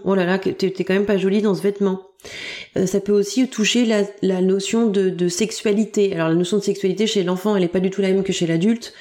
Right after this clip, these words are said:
mais par exemple, euh, c'est très courant que des enfants, euh, même très jeunes, hein,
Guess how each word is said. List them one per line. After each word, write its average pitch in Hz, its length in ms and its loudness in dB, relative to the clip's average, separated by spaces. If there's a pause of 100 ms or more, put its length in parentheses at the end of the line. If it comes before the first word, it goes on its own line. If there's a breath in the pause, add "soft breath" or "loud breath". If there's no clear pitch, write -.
(340 loud breath)
mais 180 220 2
par 185 160 0
exemple, 208 440 0
euh, 170 520 2
c'est 175 180 -2
très 202 220 -2
courant 208 440 -2
que 190 120 -2
des 175 260 0
enfants, 202 480 0
euh, 170 140 0
même 170 220 2
très 170 220 -2
jeunes, 214 240 0
hein, 202 140 0